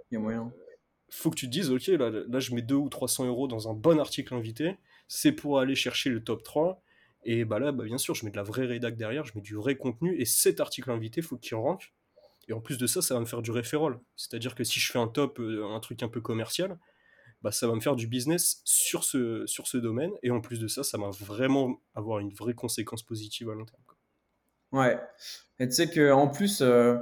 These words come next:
Speaker 1: bah, c'est marrant qu'on ait choisi ce sujet de netlinking, parce que quand on m'en a parlé, tu m'as dit que c'était un sujet actuel chez toi. Moi, j'étais en mode pas trop, mais en fait, si. Parce que ça fait deux, trois jours, là, vraiment que je me dis, euh, j'ai l'impression que mes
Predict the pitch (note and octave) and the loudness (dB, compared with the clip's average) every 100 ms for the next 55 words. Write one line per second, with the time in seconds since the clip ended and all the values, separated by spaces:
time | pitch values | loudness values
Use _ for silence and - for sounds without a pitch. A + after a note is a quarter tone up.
0 | - - _ _ - B2+ C#3 D3+ F3+ D3 | -4 -18 _ _ -4 2 6 6 8 6
1 | C#3 C#3 D#3+ D#3+ - B2+ A#2+ - C#3 D3 | 6 4 0 -2 2 2 2 0 -2 0
2 | C#3 B2+ C3 B2+ B2 D#3 E3 B2+ - B2 | 2 0 0 -2 -2 -4 -4 -6 -6 -6
3 | C#3 D3 D3 C3+ C3+ C3 C3+ C3+ C#3 D3 | -4 -4 0 2 4 6 6 8 6 6
4 | B2 A#2+ C#3 - A#2+ A#2+ A#2 - A#2+ C3+ | 2 2 0 -4 -4 -2 -2 -4 0 4
5 | B2 A#2+ - C#3+ C3 C3 B2+ C3+ D3 - | 6 4 2 0 0 -2 0 0 0 -4
6 | - _ _ _ - C#3+ D3+ C#3+ C#3+ C3+ | -20 _ _ _ 2 4 8 10 8 10
7 | D3+ - F3 F#3 C#3 C3+ E3+ - E3 E3 | 8 8 6 6 6 4 0 -2 -6 -8
8 | _ _ _ - - D3 C3+ C3 D#3+ - | _ _ _ -6 0 2 4 4 4 8
9 | E3 D3+ E3+ F3 D3 F#3+ - - _ _ | 8 8 6 8 6 6 -6 -16 _ _
10 | G#2+ C#3+ D#3+ G3 D#3 C3 B2+ B2 C3+ F3+ | 4 6 6 4 4 4 4 4 2 4
11 | C#3+ A#2 A2 G#2+ G#2+ - - _ _ - | 6 8 8 6 2 -4 -18 _ _ -8
12 | A2 A#2+ C#3 D#3+ - D3+ - F3 G3 G3 | 4 8 8 8 6 2 2 0 2 4
13 | B2 A2+ A#2 | 4 6 4